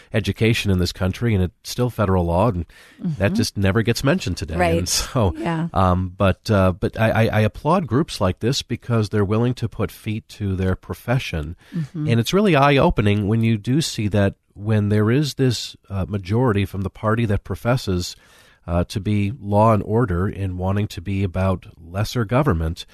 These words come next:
Speaker 2: Mm-hmm.
Speaker 1: and yet to only have that type of support, twelve out of
Speaker 2: Yeah.
Speaker 1: two hundred thirty-eight,
Speaker 2: Yeah.
Speaker 1: it just kinda
Speaker 2: Yeah.
Speaker 1: comes across as no talk,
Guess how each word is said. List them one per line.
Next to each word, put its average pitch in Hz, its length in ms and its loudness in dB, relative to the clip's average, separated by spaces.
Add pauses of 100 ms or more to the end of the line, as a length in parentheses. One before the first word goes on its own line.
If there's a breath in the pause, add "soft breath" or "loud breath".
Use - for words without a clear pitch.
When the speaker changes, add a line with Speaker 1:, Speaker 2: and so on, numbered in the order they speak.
Speaker 2:
Mm-hmm. 185 320 0
Speaker 1:
and 107 140 2
yet 110 140 2
to 101 100 -2
only 110 200 2
have 95 280 2
that 110 260 0
type - 320 -4
of 90 140 -8
support, - 560 -6
twelve 107 340 -2
out 87 100 0
of 80 120 -6
Speaker 2:
Yeah. 180 180 2
Speaker 1:
two 165 60 0
hundred 92 280 0
thirty-eight, 104 600 0
Speaker 2:
Yeah. - 20 -8
Speaker 1:
it 87 60 -6
just - 200 -8
kinda 92 380 -2
Speaker 2:
Yeah. 175 120 0
Speaker 1:
comes 104 160 0
across 101 340 0
as 92 100 -4
no 98 160 0
talk, 101 400 0